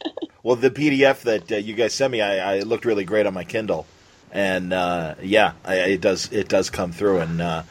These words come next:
now I look forward to seeing the, uh, the physical copy, uh, at my comic store ne-, this Wednesday, The Ghost and the Owl. And it's a hardcover, but it's, uh, absolutely worth getting from Action Lab,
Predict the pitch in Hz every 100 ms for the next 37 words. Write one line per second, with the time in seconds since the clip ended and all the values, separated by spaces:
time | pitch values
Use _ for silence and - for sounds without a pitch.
0 | - - - 98 131 107 98 107 104 104
1 | 113 104 101 95 95 92 92 87 113 101
2 | 90 101 - 110 107 131 113 98 95 90
3 | 95 95 101 110 98 98 95 - 98 101
4 | 101 104 98 - 104 143 - 69 76 95
5 | 98 131 170 - - - - - 117 113
6 | 110 120 98 71 82 - - _ _ _
7 | _ _ 92 90 - 101 113 120 131 135
8 | 147 104 92 - 98 92 90 104 - 113
9 | 107 110 107 110 127 98 95 98 - 110
10 | 113 143